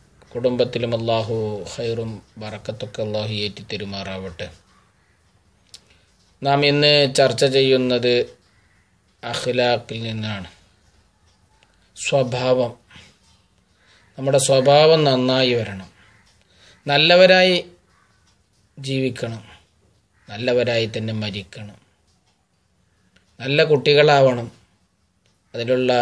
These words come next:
വഴികളാണ് നമുക്ക് അഖ്ലാഖിൽ നിന്നൊക്കെ സംസ്-, പറയുന്നത്. സാഹോദര്യം ഒന്നാമതായി പറയുന്നത്. സാഹോദര്യം ഇസ്ലാമിൽ വലിയ സ്ഥാനമാണ്.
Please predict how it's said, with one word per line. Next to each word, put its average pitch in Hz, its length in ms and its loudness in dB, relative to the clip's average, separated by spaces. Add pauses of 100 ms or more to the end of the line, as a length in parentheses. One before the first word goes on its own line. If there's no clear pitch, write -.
(180)
വഴികളാണ് 117 760 0 (1040)
നമുക്ക് 117 300 -12
അഖ്ലാഖിൽ 117 580 -2
നിന്നൊക്കെ 107 460 -8
സംസ്-, 104 260 -16 (140)
പറയുന്നത്. 101 560 -10 (1700)
സാഹോദര്യം 147 880 6 (180)
ഒന്നാമതായി 143 600 2
പറയുന്നത്. 127 520 0 (1700)
സാഹോദര്യം 156 1040 4 (1200)
ഇസ്ലാമിൽ 139 580 2
വലിയ 131 480 2
സ്ഥാനമാണ്. 120 720 -4